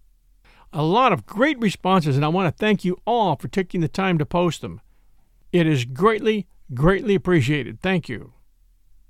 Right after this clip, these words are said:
Tune in next Sunday at noon Eastern Time for more of Miss Clack's narrative and a continuation of the Moonstone Mystery. Thanks for being with us.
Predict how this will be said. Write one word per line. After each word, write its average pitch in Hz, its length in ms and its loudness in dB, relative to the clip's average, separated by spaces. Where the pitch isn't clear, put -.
Tune 240 220 2
in 208 320 0
next 180 240 -4
Sunday 226 340 0
at 147 100 -2
noon 220 220 0
Eastern 214 300 0
Time 143 420 -2
for 151 160 0
more 226 200 6
of 156 60 2
Miss 185 160 -2
Clack's 220 360 -2
narrative 170 440 2
and 147 80 -2
a 135 60 0
continuation 214 880 0
of 135 200 0
the 135 80 2
Moonstone 202 880 2
Mystery. 127 480 -2
Thanks 180 260 4
for 214 80 -8
being 226 260 0
with 180 160 4
us. 123 240 0